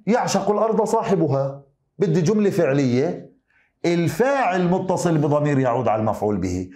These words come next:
شو يعني جملة فعلية فاعلها متصل بضمير يعود على المفعول به؟ يعشق الأرض صاحبها، الفاعل صاحبها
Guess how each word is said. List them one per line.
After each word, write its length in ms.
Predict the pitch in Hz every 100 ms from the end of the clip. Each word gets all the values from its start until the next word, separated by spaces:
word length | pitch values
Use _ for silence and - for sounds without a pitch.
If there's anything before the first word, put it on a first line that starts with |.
| - -
شو 160 | - 247
يعني 220 | 214 196
جملة 280 | 190 180 156
فعلية 680 | 156 143 151 113 87 - - _ -
فاعلها 600 | 160 156 139 185 151 147
متصل 440 | 151 151 139 135
بضمير 340 | 123 127 131
يعود 260 | 120 113 113
على 100 | 110
المفعول 300 | 107 104 104
به؟ 100 | 135
يعشق 420 | 202 196 - 170
الأرض 300 | 160 160 151
صاحبها، 680 | 147 143 131 104 92 90 - - - -
الفاعل 640 | 135 139 139 233 220 160 147
صاحبها 840 | 151 131 135 127 120 120 123 -